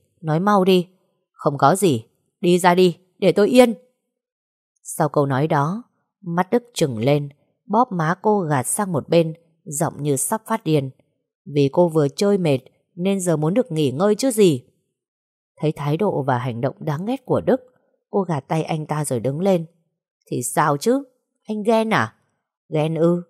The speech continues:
Loại người như cô đáng để ghen à? Vậy anh có quyền gì mà nói chuyện đó? Ra ngoài đi, để tôi yên." "Tôi không ra, tôi muốn biết cô." Đức nắm tay cô thật chặt,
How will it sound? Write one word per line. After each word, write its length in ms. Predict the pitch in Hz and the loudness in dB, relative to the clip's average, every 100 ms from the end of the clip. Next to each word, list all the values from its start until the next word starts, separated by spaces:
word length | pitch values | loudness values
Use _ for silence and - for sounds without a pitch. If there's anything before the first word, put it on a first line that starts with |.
| _ _ _ | _ _ _
Loại 240 | - 139 147 | -6 -4 -2
người 200 | 160 151 | -2 0
như 120 | 202 | 0
cô 200 | 208 208 | 2 2
đáng 260 | 185 190 | 2 0
để 140 | 294 151 | 0 2
ghen 260 | 180 220 196 | 2 2 0
à? 220 | 127 120 _ _ _ _ _ | 0 -4 _ _ _ _ _
Vậy 100 | 175 | -2
anh 160 | - 175 | -2 0
có 120 | 175 | -2
quyền 260 | 175 233 156 | 4 4 4
gì 140 | 156 | 0
mà 100 | 143 | 0
nói 140 | 147 202 | 0 0
chuyện 220 | - 98 | 0 6
đó? 260 | 160 208 285 _ _ _ _ | 6 6 2 _ _ _ _
Ra 240 | 156 151 165 | -4 0 2
ngoài 240 | 165 139 | 4 4
đi, 220 | 175 185 - - | 2 0 -6 -2
để 140 | 208 | 0
tôi 180 | 180 247 | 4 4
yên." 240 | 269 285 233 _ _ _ _ _ - | 6 4 2 _ _ _ _ _ -10
"Tôi 100 | 135 | -6
không 260 | 156 151 | -2 -2
ra, 340 | 131 151 139 120 _ _ _ | 0 0 0 -4 _ _ _
tôi 120 | - 165 | -4 -2
muốn 240 | 156 170 | -2 2
biết 200 | 262 339 _ _ _ _ | 2 2 _ _ _ _
cô." 500 | - 233 214 214 208 - _ _ _ _ _ _ _ | 2 6 6 6 2 -2 _ _ _ _ _ _ _
Đức 160 | 196 190 | -6 -4
nắm 380 | 156 147 147 185 | -4 -4 -4 -4
tay 160 | 196 | -2
cô 180 | 185 180 | 0 0
thật 200 | 156 135 | 0 -4
chặt, 220 | - 120 | -2 -2